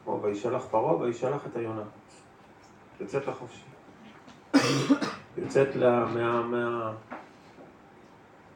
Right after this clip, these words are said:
מהכלא הזה, שנקרא תיבה, זה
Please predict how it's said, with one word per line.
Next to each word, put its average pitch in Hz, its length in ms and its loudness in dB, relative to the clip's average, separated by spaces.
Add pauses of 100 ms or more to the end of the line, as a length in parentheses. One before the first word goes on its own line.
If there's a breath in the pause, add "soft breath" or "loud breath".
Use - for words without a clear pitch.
(340)
מהכלא 196 540 8
הזה, 107 320 6 (1300)
שנקרא 127 540 4
תיבה, 147 480 4
זה 107 120 0